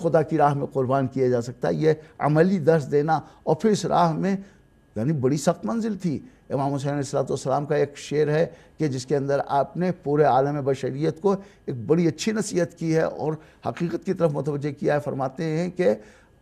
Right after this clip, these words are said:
"الموت اولی من رکوب العار"، ذلت کے مرکب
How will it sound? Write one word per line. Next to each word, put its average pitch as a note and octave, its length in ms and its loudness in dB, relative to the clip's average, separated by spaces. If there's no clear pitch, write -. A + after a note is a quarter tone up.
"الموت E3+ 640 4
اولی F#3 580 4
من F3 80 -2
رکوب E3+ 300 2
العار"، E3+ 440 4
ذلت E3 760 2
کے F#3+ 380 4
مرکب D#3+ 460 2